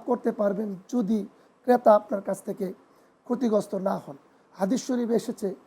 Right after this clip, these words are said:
প্রিয় নবীজি সাল্লাল্লাহু আলাইহি সাল্লাম একজন সাহাবীকে এক দেরহাম দিয়ে বললেন, "যাও তুমি একটি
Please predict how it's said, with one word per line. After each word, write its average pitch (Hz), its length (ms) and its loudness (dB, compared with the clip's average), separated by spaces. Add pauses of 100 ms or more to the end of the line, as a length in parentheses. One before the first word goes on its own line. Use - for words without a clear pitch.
(340)
প্রিয় 254 180 4
নবীজি 233 320 0
সাল্লাল্লাহু 220 340 2
আলাইহি 220 160 -2
সাল্লাম 208 320 -2 (520)
একজন 214 260 0
সাহাবীকে 220 640 2 (420)
এক 220 220 2
দেরহাম 233 460 2
দিয়ে 240 160 0
বললেন, 220 380 0
"যাও 226 180 8
তুমি 220 240 -4
একটি 208 360 -6